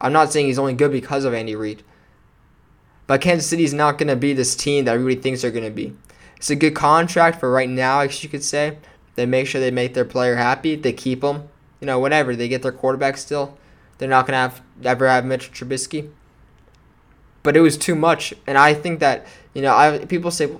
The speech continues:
dude, it's never too much to pay for your star quarterback." I'm, you know, look, I would pay him the thirty-seven, forty million dollars per year. But a ten-year extension, I'm telling you.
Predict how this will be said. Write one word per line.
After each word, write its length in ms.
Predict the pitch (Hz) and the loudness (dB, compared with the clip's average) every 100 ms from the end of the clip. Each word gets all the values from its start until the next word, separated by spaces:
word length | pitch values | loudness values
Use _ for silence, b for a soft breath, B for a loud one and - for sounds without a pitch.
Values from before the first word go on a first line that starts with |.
| - | -14
dude, 140 | 190 | -12
it's 100 | 185 | -10
never 160 | 185 165 | -10 -10
too 160 | 156 | -8
much 240 | 135 131 - | -6 -6 -8
to 60 | |
pay 220 | - 131 127 | -10 -8 -8
for 140 | 123 | -8
your 120 | 117 | -10
star 280 | 113 123 117 | -8 -8 -8
quarterback." 480 | 113 127 127 104 107 - B B B B _ _ - | -10 -8 -8 -8 -16 -20 B B B B _ _ -2
I'm, 320 | 233 302 - | 0 0 0
you 100 | 302 | 2
know, 140 | 302 | 4
look, 180 | 285 196 | 6 4
I 100 | - | 4
would 100 | 294 | 2
pay 140 | 262 233 | 2 2
him 100 | 190 | 2
the 60 | |
thirty-seven, 560 | 165 160 147 147 139 135 | 2 2 2 -2 -2 -4
forty 260 | 147 143 | 0 0
million 300 | 127 127 131 | 0 -2 -2
dollars 260 | 127 123 123 | 0 0 -2
per 140 | - | -6
year. 280 | 117 120 165 - _ b b b b _ _ _ _ _ | -4 -4 -6 -14 _ b b b b _ _ _ _ _
But 160 | 143 131 | 2 2
a 20 | |
ten-year 360 | - 151 147 127 | 2 -2 0 0
extension, 420 | 127 127 123 110 | -2 -4 -4 -8
I'm 140 | 113 | -8
telling 240 | 123 123 | -6 -6
you. 60 | 104 | -6